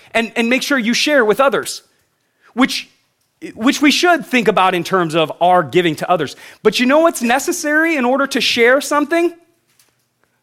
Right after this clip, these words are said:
Someone to share with. You don't share with yourself. That's not sharing. I don't know what it is, but it's not sharing.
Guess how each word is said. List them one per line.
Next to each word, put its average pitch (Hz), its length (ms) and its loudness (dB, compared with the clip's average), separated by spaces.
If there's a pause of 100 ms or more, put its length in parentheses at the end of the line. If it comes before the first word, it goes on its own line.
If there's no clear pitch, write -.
Someone 302 380 2
to 247 80 0
share 254 320 2
with. 269 460 0 (1800)
You 262 160 4
don't 339 180 4
share 311 340 2
with 240 200 -2
yourself. 277 840 0 (920)
That's 240 200 -2
not 269 160 2
sharing. 262 440 0 (1600)
I 165 80 -2
don't 262 100 2
know 247 80 2
what 185 220 2
it 170 80 0
is, 190 200 2
but 165 160 -2
it's - 120 -6
not 175 180 -2
sharing. 113 340 -4